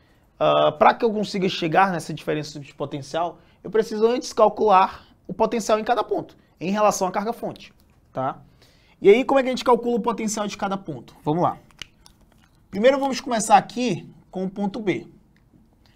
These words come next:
Potencial do ponto B, que é V B, é igual a K, que multiplica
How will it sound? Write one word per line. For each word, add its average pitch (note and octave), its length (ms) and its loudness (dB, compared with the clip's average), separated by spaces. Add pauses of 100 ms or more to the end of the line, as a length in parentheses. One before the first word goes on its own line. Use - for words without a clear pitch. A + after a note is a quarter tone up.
(480)
Potencial B3 500 0
do - 80 -2
ponto B3 280 -8
B, F3 280 -2 (320)
que E3+ 120 -4
é D3 80 0
V F3 180 4
B, E3+ 320 0 (800)
é E3+ 80 -2
igual E3 320 0
a F3 80 -2
K, G#3 480 -6 (320)
que F#3+ 100 -4
multiplica E3+ 920 -4